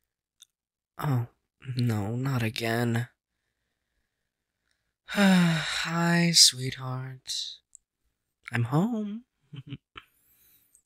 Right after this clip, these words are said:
Yeah, I can see that you're quite busy. Still trying to get that speed running achievement?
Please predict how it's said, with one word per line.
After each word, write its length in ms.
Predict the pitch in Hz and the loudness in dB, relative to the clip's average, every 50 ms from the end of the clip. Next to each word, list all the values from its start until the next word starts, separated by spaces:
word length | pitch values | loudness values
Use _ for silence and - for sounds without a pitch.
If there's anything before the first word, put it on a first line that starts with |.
| _ _ _ _ _ _ | _ _ _ _ _ _
Yeah, 340 | 135 139 160 214 277 294 - | 0 0 2 2 2 0 -2
I 120 | - 117 | -4 -4
can 180 | - - 131 135 | -6 -6 -2 0
see 240 | 131 - 180 214 254 | 2 2 2 0 -4
that 220 | - 226 - - | -8 -6 -4 -4
you're 80 | - 120 | -4 -4
quite 300 | - - 127 123 120 - | -8 -12 -10 -10 -10 -8
busy. 420 | 113 110 113 113 117 113 113 117 _ - - - - - - - - - _ | -8 -6 -4 -4 -6 -6 -10 -16 _ -20 -20 -20 -20 -20 -20 -20 -20 -16 _
Still 260 | - - - - 170 165 | 0 0 0 2 0 -2
trying 280 | - - 170 165 160 160 | 0 0 0 2 0 0
to 40 | |
get 160 | 151 156 156 - | 0 -2 -4 -6
that 180 | 156 156 151 - | -6 -6 0 2
speed 440 | - - - - 151 156 156 147 | 2 2 2 0 -2 -2 -2 -2
running 360 | 147 147 151 147 151 147 147 151 | -2 -2 -2 -2 -2 -2 -2 0
achievement? 840 | 147 - - 151 147 147 143 151 151 151 160 180 - - - - | 2 2 2 0 -2 -10 -10 -12 -14 -18 -18 -16 -14 -14 -16 -16